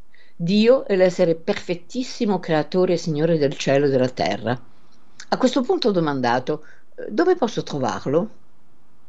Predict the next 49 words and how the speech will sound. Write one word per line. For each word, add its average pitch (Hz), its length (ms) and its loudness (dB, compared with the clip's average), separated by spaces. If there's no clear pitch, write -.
"Non 170 180 4
lo 160 140 6
puoi 247 260 0
trovare 160 500 0
perché - 300 -4
abita 143 320 -2
in 135 160 -6
cielo." 151 640 2
"Ma - 220 0
se - 220 -4
il 277 160 -4
creatore 277 460 2
del 180 180 2
cielo 233 220 0
e 175 40 0
della 151 180 0
terra, 139 400 -4
perché 254 260 -2
abita 170 280 -2
solo 147 220 -6
in 139 140 -8
cielo 165 280 0
e 143 40 -6
non 143 220 -8
anche 131 280 -10
qui?" 226 240 -8
A 202 100 2
questo 226 320 -4
punto, 165 500 -6
per 165 120 2
la 156 80 4
prima 214 280 2
volta 180 280 2
è 165 40 -2
scattata 180 480 -2
la 147 80 -2
famosa 170 340 -2
frase 165 380 0
che 156 120 -4
mi 147 120 -4
avrebbe 156 320 0
perseguitato 160 680 -2
per 156 160 -6
tutti 175 320 -8
gli 147 80 0
anni 151 240 2
della 139 180 2
mia 139 220 0
crescita: 131 680 -6